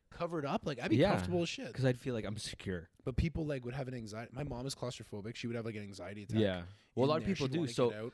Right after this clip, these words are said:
Speaker 2: they actually gave me this weird thing that I squeezed. They're like, "If you squeeze this, it'll send you out," ju-, 'cause a lot of, this happens to a lot of people.
Speaker 1: Are you allowed to fall asleep in an M R I?
Speaker 2: So I was starting to fall asleep.
Speaker 1: I would've fallen. I would've fallen asleep.
Speaker 2: Even though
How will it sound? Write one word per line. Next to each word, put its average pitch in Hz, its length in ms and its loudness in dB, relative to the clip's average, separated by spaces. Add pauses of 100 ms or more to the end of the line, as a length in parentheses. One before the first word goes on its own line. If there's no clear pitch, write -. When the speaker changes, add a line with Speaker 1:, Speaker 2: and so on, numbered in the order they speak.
(140)
Speaker 2:
they 139 80 2
actually 151 220 2
gave 143 180 0
me 151 80 0
this 117 180 0
weird 120 220 0
thing 117 160 -4
that 104 80 0
I 98 60 0
squeezed. 120 440 -2
They're 113 120 0
like, 104 200 0
"If 104 140 -8
you 117 80 -2
squeeze 113 380 0
this, 135 200 -4
it'll 104 180 -2
send 101 280 -4
you 98 200 -2
out," 92 200 -4
ju-, 101 100 -10
'cause 92 160 -8
a 92 60 -4
lot 92 140 0
of, 87 140 -10
this - 120 -8
happens 92 280 -8
to 95 60 -10
a 92 40 -6
lot 85 100 -8
of - 80 -16
people. - 340 -6 (100)
Speaker 1:
Are 110 60 -6
you 135 100 2
allowed 127 200 -2
to 127 80 -10
fall 113 140 -4
asleep 110 240 -8
in 107 60 -6
an 98 60 -8
M 95 120 -8
R 85 120 -10
I? 104 180 -10 (460)
Speaker 2:
So 196 220 6
I 165 160 12
was 285 160 10
starting 233 220 8
to 196 40 6
fall 190 160 6
asleep. 240 560 8
Speaker 1:
I 131 80 4
would've 131 160 4
fallen. 92 300 -6 (100)
I 123 80 -2
would've 135 160 0
fallen 98 220 -4
asleep. - 340 -12
Speaker 2:
Even 208 220 -2
though 240 80 2